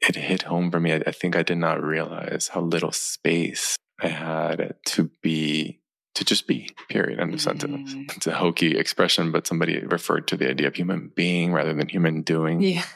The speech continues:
Speaker 1: <laughs> I was like, "I'm gonna remember that." Making space. You know, there's a beautiful song I love. Um,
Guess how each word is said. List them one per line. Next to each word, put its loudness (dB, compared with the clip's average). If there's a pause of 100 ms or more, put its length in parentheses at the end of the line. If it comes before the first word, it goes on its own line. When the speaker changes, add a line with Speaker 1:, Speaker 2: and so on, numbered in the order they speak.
(220)
Speaker 1:
<laughs> -6
I 0 (380)
was 2
like, 2
"I'm 4
gonna 4
remember 2
that." -4 (260)
Making 2
space. -2 (380)
You 0
know, 2
there's 2
a 2
beautiful 2
song 4
I 6
love. 4
Um, 2